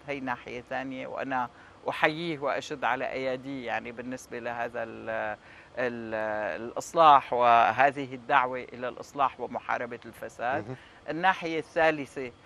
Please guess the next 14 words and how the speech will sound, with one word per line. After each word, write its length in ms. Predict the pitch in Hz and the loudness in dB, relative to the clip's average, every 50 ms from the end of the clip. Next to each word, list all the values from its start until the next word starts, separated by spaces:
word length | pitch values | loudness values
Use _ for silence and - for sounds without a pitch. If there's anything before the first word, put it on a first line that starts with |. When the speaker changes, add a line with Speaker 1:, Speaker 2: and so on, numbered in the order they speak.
| - - - - - - - | -20 -20 -20 -20 -12 -4 -2
Speaker 1:
أنا 200 | 127 160 170 160 | 0 0 2 0
بودي 600 | 156 147 165 160 160 165 151 135 143 160 147 113 | 0 0 -2 -2 -2 -2 -2 -4 -4 -4 -2 -2
أن 100 | - 151 | -2 -2
أقول 560 | - - - - - 170 170 165 160 151 143 - - | -4 -4 -4 -4 -4 -4 -2 -2 -4 -6 -8 -10 -10
أنه 240 | 131 135 139 135 135 - | -8 -6 -6 -6 -6 -4
كمان 500 | - 143 156 160 156 156 147 143 139 127 131 - _ _ - | -4 -2 0 0 0 0 0 0 -2 -6 -10 -14 _ _ 0
ال-، 300 | 151 156 165 160 160 - - - | 2 2 2 0 -6 -6 -4 -2
الأعداء 680 | 165 165 170 - 151 160 165 160 - 170 170 - - | -2 0 4 6 8 8 8 8 6 6 6 6 4
لنا 240 | 160 160 156 165 156 | 2 2 4 4 2
في 140 | 151 - - | 2 0 -6
المرصاد. 640 | 139 139 139 135 - - - 135 131 135 143 147 147 120 | -8 -6 -6 -8 -6 -4 -2 0 2 2 0 -2 -4 -4
نحن 300 | 143 139 - 165 151 143 | -6 -4 -4 -6 -6 -2
لا 200 | 143 151 156 156 | 2 4 4 4
ننسى 460 | 160 165 156 156 143 - - 139 123 | 4 2 -2 -4 -4 -4 -4 -4 -4